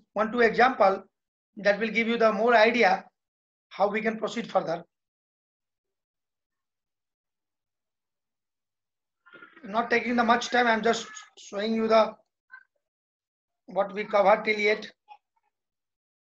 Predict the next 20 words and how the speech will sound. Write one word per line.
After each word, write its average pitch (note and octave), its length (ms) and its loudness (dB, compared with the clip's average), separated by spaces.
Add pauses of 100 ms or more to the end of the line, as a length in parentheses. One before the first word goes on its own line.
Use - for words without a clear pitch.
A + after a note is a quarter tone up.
(1600)
So - 240 -20
first G#3+ 240 0
I G#3 140 2
will G#3 160 -4
show A3 220 -2
you A3 140 -2
the G#3+ 120 0
one G#3+ 120 2
example G#3 400 0
of G#3+ 140 4
and A3 420 2 (840)
or G#3+ 200 2
an A3 120 0
and A3+ 260 0
together, A3 520 0 (1500)
what G3 160 -6
I G3+ 120 0
described G#3+ 420 -2
over G#3+ 180 -2
there. G#3+ 380 2